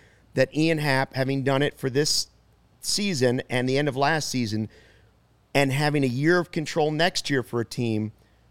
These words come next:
would give a team a little more incentive to trade away a little bit more to get the player, knowing that they're not just renting him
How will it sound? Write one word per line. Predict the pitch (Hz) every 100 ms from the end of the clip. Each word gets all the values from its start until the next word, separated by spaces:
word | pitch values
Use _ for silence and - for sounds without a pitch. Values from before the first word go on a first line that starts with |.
| _ _ _ -
would | 117 143
give | 98 156 151
a | 147
team | - 160 147 143 -
a | 127
little | 127 156
more | 156 156
incentive | 147 - 139 143 135 -
to | -
trade | - 135 131
away | 127 127 123
a | 117
little | 117 135
bit | 135 139 131
more | 135 139 131
to | 110
get | 131 135
the | 120
player, | 127 113 107
knowing | 120 131 127
that | 120
they're | 120
not | 120 139 -
just | 156 -
renting | 113 135 139 139
him | 117 110